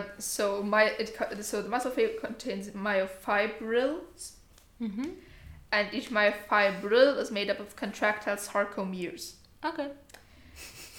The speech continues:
Speaker 3: You sound panicked.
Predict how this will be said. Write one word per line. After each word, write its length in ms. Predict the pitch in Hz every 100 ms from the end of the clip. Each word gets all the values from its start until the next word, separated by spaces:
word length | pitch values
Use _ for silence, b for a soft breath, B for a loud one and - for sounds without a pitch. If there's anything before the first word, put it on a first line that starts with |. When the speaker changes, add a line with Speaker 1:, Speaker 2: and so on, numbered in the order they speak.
| B B B B B B B B B B - - - - 302 - -
Speaker 3:
You 100 | 302
sound 220 | 262 -
panicked. 420 | 196 - - -